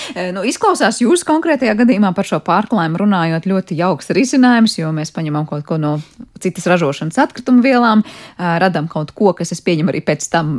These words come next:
ļoti viegli noārdās. Mums nav jādomā par to, ka vidē tagad paliek kaut kas, ā, arī ražošanas procesā, ja mums nav jādomā par to, ka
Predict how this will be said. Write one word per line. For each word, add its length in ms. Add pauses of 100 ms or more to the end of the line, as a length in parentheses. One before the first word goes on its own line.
ļoti 260
viegli 240
noārdās. 560
Mums 160
nav 80
jādomā 480
par 160
to, 160
ka 160
vidē 240
tagad 240
paliek 320
kaut 240
kas, 300 (320)
ā, 400 (300)
arī 200
ražošanas 480
procesā, 480
ja 160
mums 200
nav 200
jādomā 400
par 160
to, 240
ka 160